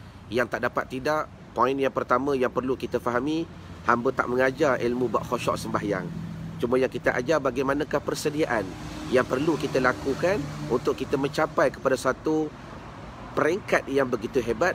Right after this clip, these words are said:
iaitu khusyuknya sembah-, sembahyang. Jadi, tuan-tuan muslimin muslimat dirahmati Allah Ta'ala sekalian,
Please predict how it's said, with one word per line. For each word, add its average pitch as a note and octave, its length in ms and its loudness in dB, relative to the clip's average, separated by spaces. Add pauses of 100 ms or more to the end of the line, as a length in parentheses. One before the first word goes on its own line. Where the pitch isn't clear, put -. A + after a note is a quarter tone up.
iaitu A#2+ 320 0
khusyuknya A#2 560 2
sembah-, C3+ 400 2 (320)
sembahyang. G#2+ 480 2 (1040)
Jadi, E3+ 160 4
tuan-tuan G#3 340 4
muslimin F3 400 2
muslimat D#3 400 0
dirahmati C#3 400 2
Allah C3+ 220 2
Ta'ala B2+ 320 0
sekalian, G2+ 420 0